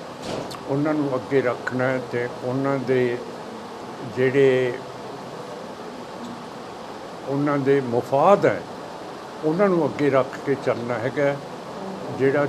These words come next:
ਛੋਟਾ ਆਦਮੀ ਹੈ, ਗਰੀਬ ਹੈ ਤੇ ਕਿਸਾਨ ਹੈ, ਉਹਦੇ ਵੱਲ ਇਸ ਪਾਰਟੀ ਦੀ, ਅ,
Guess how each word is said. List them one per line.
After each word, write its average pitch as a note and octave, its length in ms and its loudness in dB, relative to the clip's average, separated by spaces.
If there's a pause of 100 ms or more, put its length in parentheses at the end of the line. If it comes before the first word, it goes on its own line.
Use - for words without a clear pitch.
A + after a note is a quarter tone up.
(120)
ਛੋਟਾ C3+ 300 2
ਆਦਮੀ C#3 540 2
ਹੈ, C3 200 0 (160)
ਗਰੀਬ C#3 420 0
ਹੈ A2+ 280 4 (680)
ਤੇ C#3+ 100 2
ਕਿਸਾਨ C#3 640 0
ਹੈ, A#2+ 240 0 (280)
ਉਹਦੇ D3 220 0
ਵੱਲ C3 480 2 (220)
ਇਸ D3+ 420 0 (100)
ਪਾਰਟੀ C3 460 2
ਦੀ, B2+ 260 0 (1000)
ਅ, C3 200 -2